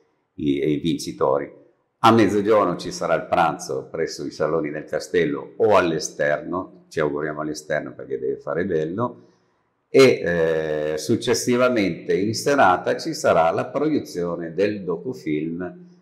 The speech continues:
sulla vita di Carlo Ogliani e su quello che ha fatto sia a livello di lavoro sia per quello che ha fatto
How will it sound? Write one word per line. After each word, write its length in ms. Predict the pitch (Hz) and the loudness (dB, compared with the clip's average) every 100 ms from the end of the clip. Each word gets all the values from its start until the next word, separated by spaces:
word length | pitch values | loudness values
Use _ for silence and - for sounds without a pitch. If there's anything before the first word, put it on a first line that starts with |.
| _ - | _ -14
sulla 380 | - 123 117 | 2 4 6
vita 340 | 107 90 85 87 | 4 2 0 -2
di 420 | 82 87 87 - | 0 -2 -4 -4
Carlo 360 | - 80 80 78 | 4 4 4 0
Ogliani 640 | 76 76 69 73 69 - - _ _ _ | 0 0 -2 -4 -10 -14 -20 _ _ _
e 160 | 90 | -2
su 600 | - - 90 85 82 80 | -2 0 0 0 -2 -4
quello 220 | 90 87 90 | -2 -2 0
che 120 | 95 | -2
ha 60 | |
fatto 1160 | 85 82 73 - 78 76 73 71 67 73 - _ | 0 0 -2 -2 -2 -2 -4 -6 -8 -12 -16 _
sia 680 | - - 117 117 - - - - - | -6 -2 4 6 6 -2 -16 -20 -2
a 120 | 85 | 2
livello 400 | 90 90 92 87 | 4 4 4 4
di 120 | 85 | 0
lavoro 420 | 107 120 90 98 | 0 2 2 0
sia 220 | 107 107 - | -2 -6 -6
per 180 | 87 82 | -8 -8
quello 220 | 78 87 | -12 -10
che 100 | - | -10
ha 60 | |
fatto 560 | - 73 69 - 73 - | -6 -6 -6 -8 -8 -10